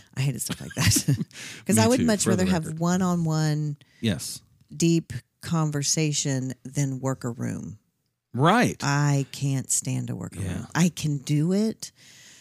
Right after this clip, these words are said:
Speaker 1: Ugh.
Speaker 2: I
Speaker 1: But it
Speaker 2: have to
Speaker 1: takes a
Speaker 2: game,
Speaker 1: lot of
Speaker 2: I have
Speaker 1: energy.
Speaker 2: to game face it, and I,
Speaker 1: Yep.
Speaker 2: even then I suck at it, and I will find a way. I will find a way to not have to do it.
Speaker 1: I'll find my,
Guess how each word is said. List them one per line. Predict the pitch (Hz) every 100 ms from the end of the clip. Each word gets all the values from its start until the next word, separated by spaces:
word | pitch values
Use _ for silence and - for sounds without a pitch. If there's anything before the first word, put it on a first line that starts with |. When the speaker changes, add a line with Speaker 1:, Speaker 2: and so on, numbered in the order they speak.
| - - _ _ _ _ _ _ _
Speaker 1:
Ugh. | 151 156 143 - - - - - _ _ _ - -
Speaker 2:
I | 147
Speaker 1:
But |
it | 185
Speaker 2:
have | 214 202
to |
Speaker 1:
takes | 151 127
a |
Speaker 2:
game, | 139
Speaker 1:
lot | 127 127
of |
Speaker 2:
I | 131 165
have | 170
Speaker 1:
energy. | 156
Speaker 2:
to | 131
game | 123 120 120
face | - 120 117
it, | 127 120 _
and | 127 120
I, | 120
Speaker 1:
Yep. | 123 135
Speaker 2:
even | 123 117
then | 117
I | 110
suck | 107 113 101 113
at | 104
it, | 107
and | 117 117
I | 135
will | 139
find | 123 165 180
a | 170
way. | 139 135 - - - - _ _
I | 156
will | 180
find | - 185 214
a | 202
way | 180
to | 160
not | 147 151
have | - 151 139
to | 139
do | 117 92
it. | - _ - - -
Speaker 1:
I'll | 180
find | - 185 175 151
my, | 170 156